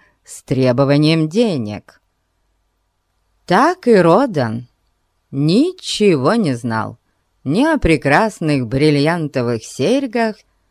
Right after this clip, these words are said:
ни о бриллиантовом медальоне, украшавшем грудь жены.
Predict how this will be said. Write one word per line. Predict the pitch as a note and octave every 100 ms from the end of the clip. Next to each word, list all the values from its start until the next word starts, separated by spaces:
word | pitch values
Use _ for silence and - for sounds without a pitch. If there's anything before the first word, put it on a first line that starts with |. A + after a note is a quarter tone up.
| _ _ -
ни | C3+ C3+
о | C#3+ D3
бриллиантовом | C#3+ D3 C#3 C#3 G#3+ A3 F#3+ F3+ D#3
медальоне, | C#3+ D#3 B2+ B2 A#2+ B2 G#3+ B3+ F#3+ C3 -
украшавшем | C3 C3 B2+ B2 - B2 C#3 C3+ - C3+ B2 A#2+ _ _ _
грудь | A2 C#3 E3 D4 G#3+
жены. | A#2 A#2 A2+ A2+ G2+ -